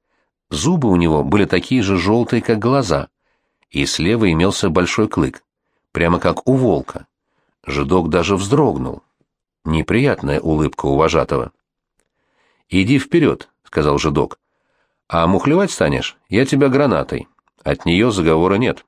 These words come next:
«Пошутил я, товарищ.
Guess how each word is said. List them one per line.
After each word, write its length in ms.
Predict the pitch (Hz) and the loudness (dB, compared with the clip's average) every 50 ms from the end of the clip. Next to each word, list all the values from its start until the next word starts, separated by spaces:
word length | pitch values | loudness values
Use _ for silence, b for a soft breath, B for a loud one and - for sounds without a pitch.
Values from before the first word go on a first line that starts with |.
| _ _ _ _ _ _ _ _ _ _ _ b b b b b b b b b b b b b | _ _ _ _ _ _ _ _ _ _ _ b b b b b b b b b b b b b
«Пошутил 400 | - 135 - 202 170 - 233 202 | -4 -2 -2 -2 0 2 2 2
я, 100 | 123 - | 2 2
товарищ. 420 | - 80 73 69 65 62 - - | 2 0 0 0 -2 -4 -8 -12